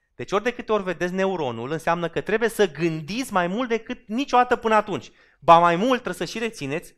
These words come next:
ce ați citit. Da. Am încercat pe cât posibil, nu întotdeauna mi-a permit-, mi-a permis textul, să pun neuronul, rădăcina lui, exact lângă cuvântul sau cuvintele importante. Da?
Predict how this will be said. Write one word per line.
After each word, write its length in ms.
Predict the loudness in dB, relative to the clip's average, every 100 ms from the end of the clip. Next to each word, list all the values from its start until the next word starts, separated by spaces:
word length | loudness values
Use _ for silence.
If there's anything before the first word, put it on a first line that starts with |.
| -8
ce 100 | -6
ați 140 | -6
citit. 380 | -10 -12 -14 _ _ _ _
Da. 280 | -4 -4 -6 _ _
Am 160 | 0 2
încercat 440 | 2 -2 0 0
pe 120 | 0 -8
cât 180 | -8
posibil, 540 | -6 -8 -8 -12 -12 -8
nu 120 | -6
întotdeauna 420 | -6 -4 -2 -2
mi-a 120 | -2
permit-, 480 | -2 -6 -8 -12 _ _
mi-a 200 | -8 -6
permis 300 | -8 -10 -10
textul, 560 | -10 -10 -8 -8 -8 -14 _
să 180 | -2 0
pun 320 | 0 -2 0
neuronul, 760 | 2 2 2 2 2 0 -8 -8
rădăcina 600 | -6 -4 -4 -4 -2 -2
lui, 480 | -2 -8 -12 -16 _ _ _ _ _ _ _
exact 400 | -8 2 4 4
lângă 240 | 2 0
cuvântul 560 | -2 -6 -4 -4 -4 -2
sau 180 | -2 -2
cuvintele 480 | -4 -6 -2 0
importante. 840 | -2 -4 -8 -6 -8 -8 -16 -20 _
Da? 440 | -4 -4 -4 _